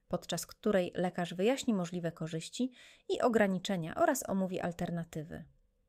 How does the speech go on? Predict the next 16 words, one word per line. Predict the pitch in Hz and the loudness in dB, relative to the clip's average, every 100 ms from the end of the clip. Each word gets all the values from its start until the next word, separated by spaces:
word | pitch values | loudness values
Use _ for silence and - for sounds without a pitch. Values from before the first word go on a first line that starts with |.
| _ - | _ 2
Rezultaty | 196 190 196 269 311 | 4 4 4 4 2
i | - 226 | 0 -2
wskazania | - 208 196 208 202 | -2 0 2 0 0
są | 190 196 180 | -2 -4 -4
indywidualne | 190 185 175 170 170 165 160 170 190 - - - _ | -2 -2 -4 -4 -2 -2 -2 -6 -6 -14 -20 -20 _
i | 330 | 4
zależą | 294 254 262 262 | 8 10 10 6
między | 233 226 220 | 6 4 2
innymi | 196 202 220 214 - | 0 2 4 4 0
od | 180 - _ _ | -4 -6 _ _
wieku, | - 170 254 277 | -6 6 6 6
jakości | 254 185 196 185 175 | 4 4 0 -4 -6
skóry, | - - 208 196 - | -6 -2 0 0 -2
rozmieszczenia | - 185 185 175 - 208 180 | 0 2 2 -2 0 -2 -2
tkanki | - 220 226 - | 0 0 2 -2
tłuszczowej | 180 170 - 165 170 175 | -6 -6 -6 -2 -2 -2